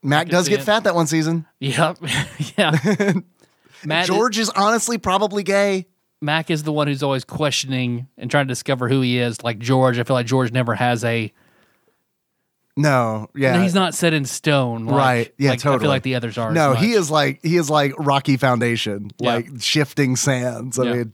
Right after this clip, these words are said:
Speaker 1: yeah, 'cause George never knows what he wants.
Speaker 2: Mm-hmm.
Speaker 1: Um, so yeah, I guess Mac would,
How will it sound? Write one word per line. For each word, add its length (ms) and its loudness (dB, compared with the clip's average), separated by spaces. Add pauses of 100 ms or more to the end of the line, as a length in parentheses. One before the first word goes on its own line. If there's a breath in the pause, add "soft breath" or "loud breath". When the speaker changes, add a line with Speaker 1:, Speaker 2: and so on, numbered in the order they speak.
Speaker 1:
yeah, 280 0
'cause 160 0
George 320 0
never 280 2
knows 520 0
what 180 0
he 60 0
wants. 520 -2
Speaker 2:
Mm-hmm. 800 -8
Speaker 1:
Um, 480 0
so 140 -2
yeah, 220 2
I 80 2
guess 240 -2
Mac 360 0
would, 160 0